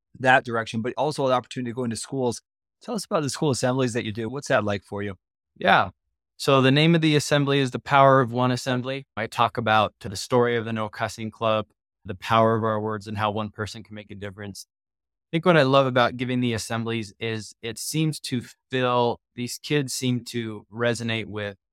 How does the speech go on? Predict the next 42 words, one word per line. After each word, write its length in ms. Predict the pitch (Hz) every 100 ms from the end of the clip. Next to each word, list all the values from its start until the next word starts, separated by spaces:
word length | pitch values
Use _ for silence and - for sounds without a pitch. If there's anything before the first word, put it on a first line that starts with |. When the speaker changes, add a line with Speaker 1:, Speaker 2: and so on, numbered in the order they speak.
| _ _ _ _ _ _
Speaker 2:
I 80 | 110
think, 280 | 107 120 98
just 360 | 117 110 -
the, 420 | 117 110 104 98 95 _ _ _ _
the 80 | 123
truthfulness 640 | - 139 131 135 131 127
of 100 | 131
the 80 | 123
message, 540 | 120 123 143 131 - _ _
that 380 | - 120 107 90 _ _
they 240 | 131 123 117
have 260 | 120 110
greatness 480 | 98 110 104 113 107
within 300 | 120 - 120
them, 260 | 117 120 117
that 340 | 107 101 - _ _ _ _ _ _
with 340 | 117 127 113 -
the 100 | 120
w-, 200 | 123 131 -
with 240 | 123 117
the 100 | 123
words 360 | 113 131 131 120
they 160 | 123
choose, 440 | 123 - 131 127 123
with 120 | 117
the 140 | 107
actions 520 | 90 113 - 123 117 107
they 440 | 113 107 107 107 101
decide 360 | 107 117 110
to 100 | 98
take, 340 | 98 117 113 -
that 180 | 104 101
they 180 | 107
can, 360 | 107 107 101 101
that 160 | 104 -
they 180 | 107 -
impact 400 | 107 113 95 -
the 80 |
world. 360 | 101 104 101 98 _ _ _ _ _ _ -
My 200 | 123 117
favorite 440 | 92 139 139 123 113
assembly, 640 | - 123 117 117 117